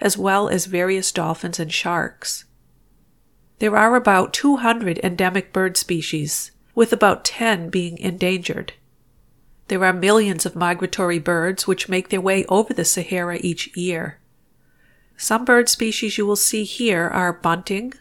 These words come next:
marble duck, golden eagle, lanner falcon, gray lag goose,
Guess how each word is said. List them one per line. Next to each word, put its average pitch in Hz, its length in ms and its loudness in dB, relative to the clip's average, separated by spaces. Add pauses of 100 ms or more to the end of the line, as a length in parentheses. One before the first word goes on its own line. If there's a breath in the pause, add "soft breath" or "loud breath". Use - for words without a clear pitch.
marble 190 400 2
duck, 190 480 -4 (180)
golden 185 400 -2
eagle, 180 580 -2 (280 soft breath)
lanner 214 440 2
falcon, 180 640 -4 (140)
gray 185 300 2
lag 185 280 -4
goose, 180 500 -2